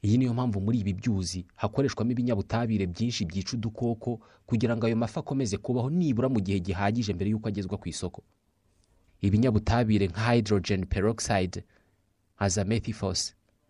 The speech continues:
teflubenzerone, emamectine, diflubenzerone n'ibindi byinshi bifite amazina adasomeka. Ibi binyabutabire ni uburozi.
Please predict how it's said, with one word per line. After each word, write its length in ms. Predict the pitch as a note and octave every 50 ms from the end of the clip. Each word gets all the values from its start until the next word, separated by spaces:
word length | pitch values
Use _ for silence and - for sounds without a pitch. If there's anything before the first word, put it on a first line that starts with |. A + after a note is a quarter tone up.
| _ _ _ _ _ _ _ _ _
teflubenzerone, 1000 | - G2+ - - - G2+ F2 G#2+ G#2+ G#2+ G#2 A2+ G#2+ G2 G2+ G2 F#2 F#2+ G2 - _ _ _ _ _ _ _ _ _ _ _ _ _ _
emamectine, 840 | G2 G2 G2+ G2 G2 G#2 G#2 G#2+ - _ - A2 G2 F#2 F#2 F#2+ - _ _ _ _ _ _ _ _ _ _ - - -
diflubenzerone 1160 | - G#2 G#2 G#2+ G#2+ - G#2+ G#2 F#2 A2 A#2 B2 B2 A2+ A2+ G#2 F#2+ G2+ G2 F#2+ G2 G2 F#2+ - - - - _
n'ibindi 420 | A2+ B2+ C#3 C3+ C#3 C#3 A2 A2
byinshi 360 | G2 F2 - C3 C3 - - G2+
bifite 280 | F#2 - G2 - -
amazina 360 | A#2+ A#2 A#2+ A2 A2+ A#2 A2+
adasomeka. 640 | A2 G#2 A2 G#2+ - - A2 G#2 G2+ F2+ - - G#2 - _ _ _ _ _ _ _ _ _ _ _ _ _ _ _ _ _ _ _ -
Ibi 160 | A#2+ B2 C3+
binyabutabire 1000 | C#3 C3+ D3+ E3+ D#3 B2 A2 - B2 C3 D3 D3 A#2+ A2 A2 G#2+ A2 A#2+ C#3 - _ _ -
ni 100 | G#2 G2+
uburozi. 500 | G2 F#2 G2 G2+ G2 F#2+ F2 F2+ G2